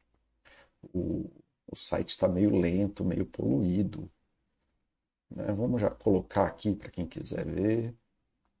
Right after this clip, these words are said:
Vamos fazer aqui nosso postzinho. Pronto.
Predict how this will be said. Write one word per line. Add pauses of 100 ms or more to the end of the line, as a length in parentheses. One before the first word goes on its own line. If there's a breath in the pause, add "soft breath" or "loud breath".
(720 soft breath)
Vamos
fazer
aqui
nosso
postzinho. (2000 soft breath)
Pronto.